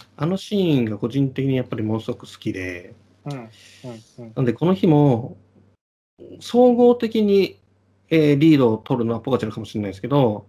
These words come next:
Speaker 2: はい。
Speaker 1: 勝つのは違う選手でもいいかなってちょっと思っちゃいまして。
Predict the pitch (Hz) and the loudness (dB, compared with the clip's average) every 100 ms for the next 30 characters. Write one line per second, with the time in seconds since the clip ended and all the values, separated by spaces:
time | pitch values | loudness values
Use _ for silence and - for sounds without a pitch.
0 | _ - 139 123 - - 165 - 156 151 | _ -8 -6 -6 -8 -8 -8 -2 -2 -2
1 | 175 180 123 104 _ _ _ _ _ - | -2 -2 -2 -6 _ _ _ _ _ -8
2 | 123 120 120 113 101 107 98 95 98 90 | -4 -2 -2 -4 -6 -10 -12 -12 -14 -16
3 | - 120 110 104 98 - _ 101 90 90 | -10 -10 -8 -8 -8 -10 _ -18 -18 -18
4 | - | -20